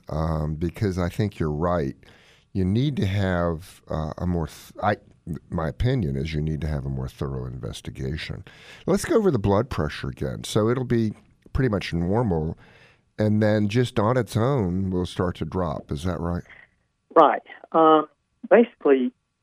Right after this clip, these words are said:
Speaker 2: you know, when I sit down and sit down for, like, five minutes or so, it'd be in the low range as far as the systolic. Uh,
Speaker 1: Mm-hmm.
Speaker 2: and, you know, like, it'd be, like, a hundred and six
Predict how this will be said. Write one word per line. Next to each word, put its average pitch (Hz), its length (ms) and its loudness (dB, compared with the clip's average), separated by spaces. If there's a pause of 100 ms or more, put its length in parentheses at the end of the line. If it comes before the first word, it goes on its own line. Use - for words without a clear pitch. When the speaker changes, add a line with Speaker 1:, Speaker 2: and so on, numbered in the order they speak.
(120)
Speaker 2:
you - 340 -4
know, 165 120 8
when 151 100 8
I - 80 6 (100)
sit 151 160 2
down 139 460 2
and 123 280 -6
sit - 100 0
down 131 180 0
for, 123 80 0
like, 113 180 -2
five 120 200 4
minutes 123 320 -6
or 120 80 -8 (100)
so, 120 340 2 (540)
it'd 156 220 4
be 139 100 4
in 127 80 2
the 120 80 0
low 113 180 4
range 110 380 -4
as 117 140 -14
far 117 180 6
as 117 80 0 (200)
the - 80 -4
systolic. 87 420 -4 (340)
Uh, - 60 -6
Speaker 1:
Mm-hmm. 104 280 0 (840)
Speaker 2:
and, 139 320 4 (600)
you 151 100 0
know, 139 120 4
like, 131 220 6
it'd 127 160 4
be, 127 280 2
like, 123 200 2
a 135 80 2
hundred 131 200 2
and 117 100 -8 (120)
six 117 220 -2